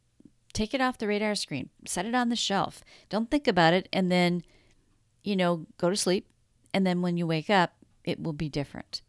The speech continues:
It'll look different. I do this when I write. If I write something, I never publish it right away. I always write it, then I let it s-, sit there overnight, and then I look at it the next day. That's a, a good writing tip for people who do that, because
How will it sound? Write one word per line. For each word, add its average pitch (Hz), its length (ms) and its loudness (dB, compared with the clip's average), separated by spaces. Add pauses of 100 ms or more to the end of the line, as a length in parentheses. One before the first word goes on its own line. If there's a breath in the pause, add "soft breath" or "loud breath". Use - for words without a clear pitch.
It'll 160 200 -2
look 139 180 -8
different. - 340 -10
I 196 140 -2
do 190 140 0
this 151 180 -2
when 139 140 -4
I 135 60 -4
write. 156 420 0 (500 loud breath)
If - 80 -4
I 190 80 10
write 202 220 8
something, 151 480 -2
I 170 120 2
never 180 540 2 (120)
publish 185 340 2
it 208 100 -6
right 156 160 2
away. 151 420 -2 (300 soft breath)
I 180 140 6
always 170 360 2
write 160 200 2
it, - 160 -4
then 143 120 -4
I 143 60 -2
let 143 180 -2
it 147 160 -2 (280)
s-, - 260 -20
sit - 320 -4
there 131 160 -2
overnight, 131 480 -4 (160 loud breath)
and 180 140 0
then 156 80 2
I 143 80 2
look 151 180 -2
at 143 80 0
it 135 120 -6
the 123 80 -6
next - 280 -8
day. - 300 -10 (420 loud breath)
That's 156 240 -4
a, 156 160 2 (320)
a 147 160 -6 (520)
good 160 200 -2
writing 156 320 0
tip 151 200 -4
for - 120 -10
people 147 300 -8
who 147 120 -6
do 151 220 -4
that, 147 220 -4
because 165 420 -2